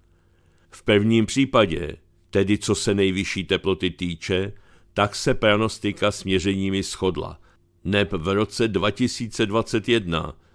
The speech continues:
naměřili plus dvacet jedna celých sedm desetin stupně Celsia.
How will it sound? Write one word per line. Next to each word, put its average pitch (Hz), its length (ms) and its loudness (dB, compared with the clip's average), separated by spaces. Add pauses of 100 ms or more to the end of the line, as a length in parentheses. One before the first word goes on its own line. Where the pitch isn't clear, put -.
(140)
naměřili 101 720 2
plus 110 500 2
dvacet 98 540 0
jedna 101 280 0
celých 98 400 -2
sedm 92 360 0
desetin 85 540 -2
stupně 85 420 -4
Celsia. 85 560 -2